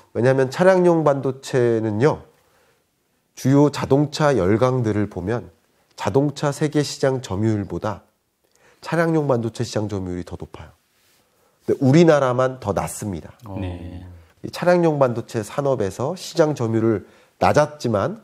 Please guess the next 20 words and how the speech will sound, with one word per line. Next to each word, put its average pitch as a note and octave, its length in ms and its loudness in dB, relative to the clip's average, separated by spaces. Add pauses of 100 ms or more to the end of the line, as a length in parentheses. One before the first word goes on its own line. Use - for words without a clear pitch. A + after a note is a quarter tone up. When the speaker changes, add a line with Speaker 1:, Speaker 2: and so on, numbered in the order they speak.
Speaker 2:
예. G2 60 -6
Speaker 1:
어떻게 B2 420 -2
또 A#2+ 180 0
확보해 C#3 480 -4
나가나? G2 580 -4 (240)
Speaker 2:
음. F#2+ 180 -16
Speaker 1:
이 D#3 340 4
각자 - 320 2
플레이어가 G3 540 4
다르거든요. A#2 720 -4 (120)
파운드리 C#3 400 2
업체나 G2 420 -4
차량용 A#2+ 420 -4
반도체나 F#2+ 540 -8
설계 A#2+ 300 -2
업체나 G2 380 -6 (420)
다 - 200 -2
플레이어가 D#3+ 480 4
다르기 G2+ 360 -6
때문에 G#2+ 520 -10